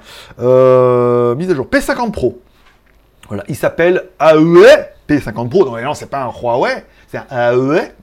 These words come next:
Voilà. C'est, euh, comment vous dire ? J'avais, j'ai déjà le iPhone douze. <laughs> J'ai déjà reçu le iPhone douze. J'ai reçu les deux assez rapidement, hein, ils sont énervés, là.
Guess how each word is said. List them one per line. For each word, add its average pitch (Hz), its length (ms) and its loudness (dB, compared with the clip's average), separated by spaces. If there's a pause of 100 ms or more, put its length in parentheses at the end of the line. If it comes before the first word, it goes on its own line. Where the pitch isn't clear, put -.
(140)
Voilà. 104 280 -6 (340)
C'est, 233 400 0
euh, 175 680 6
comment 196 220 0
vous 135 100 -2
dire ? 113 220 -6 (960)
J'avais, 123 440 -2 (180)
j'ai 160 160 -2
déjà 170 180 2
le 202 180 0
iPhone 180 360 0
douze. 147 360 -4 (840)
<laughs> - 560 -16
J'ai 139 140 -6
déjà 147 300 0
reçu 156 320 -6
le 160 100 -2
iPhone 147 320 -6
douze. 127 160 -6 (180)
J'ai 175 80 -4
reçu 214 200 -4
les 208 120 -2
deux 226 240 0
assez 220 220 0
rapidement, 180 480 -4
hein, 139 300 -4
ils 120 60 -6
sont 131 140 -14
énervés, 135 320 -6
là. 95 300 -10